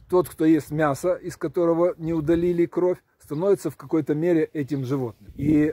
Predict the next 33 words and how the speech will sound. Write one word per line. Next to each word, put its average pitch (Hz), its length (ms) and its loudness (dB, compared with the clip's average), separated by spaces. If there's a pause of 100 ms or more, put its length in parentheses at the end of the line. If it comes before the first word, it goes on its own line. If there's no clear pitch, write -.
э, 131 500 -4 (260)
это 180 260 -2
большой 151 420 4
урок 170 380 0
для 123 140 -10
нас, 127 200 -8 (200)
евреев 131 460 -4 (100)
двадцать 120 340 -12
первого 123 320 -4
века. 123 320 -6 (720)
Это 127 200 -6
ещё 139 320 2
до 156 220 2
разговора 135 680 0
о 123 320 -6
кошерных 123 480 -10
животных 147 640 -4 (460)
и 127 300 -8 (180)
посуде, 156 480 -2
который 131 320 -4
будет, 139 380 -2
э, 123 220 -8
на 123 300 -8
следующей 123 480 -8
неделе. 110 460 -6 (600)
А 120 220 -8
в - 80 -20
третьем 160 440 0 (100)
предложении 160 560 -2
нашей 160 300 -2
главы 151 320 2
Тора 165 220 0
говорит 151 380 2